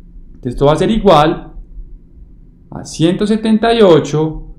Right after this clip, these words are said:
sobre seis por nueve, que es igual a cincuenta y cuatro. Entonces, ya teniendo el valor de x y el valor de y, si lo sustituimos en cualquiera de las ecuaciones,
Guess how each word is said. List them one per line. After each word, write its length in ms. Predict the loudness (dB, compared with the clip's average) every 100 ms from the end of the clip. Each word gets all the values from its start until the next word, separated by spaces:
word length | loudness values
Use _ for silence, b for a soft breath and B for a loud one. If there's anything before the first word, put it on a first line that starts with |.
| -20
sobre 440 | -4 -2 0 -4
seis 460 | -8 2 4 4 0
por 200 | 0 2
nueve, 760 | 4 4 4 2 -4 -8 -16 -20 -12
que 120 | -10
es 80 | -8
igual 340 | -2 2 2
a 100 | 0
cincuenta 720 | -4 0 2 2 0 -2 -2
y 100 | -2
cuatro. 420 | 0 0 0 -6 -18 -20 _ _ _
Entonces, 260 | _ 0 4
ya 140 | 2
teniendo 340 | 4 2 4 2
el 100 | 4
valor 360 | 4 4 2
de 220 | 2 2
x 420 | 2 -4 -14 -14 -4
y 140 | -2
el 120 | -2
valor 320 | -2 -2 -2 -2
de 100 | 0
y, 440 | 2 2 0 -6 -20
si 200 | -6 -2
lo 180 | 4 4
sustituimos 920 | 2 -4 -8 -6 -4 0 0 0 -2
en 160 | -2 -2
cualquiera 600 | -4 -4 -4 0 2 2
de 40 |
las 100 | 0
ecuaciones, 640 | 0 -2 2 2 4 2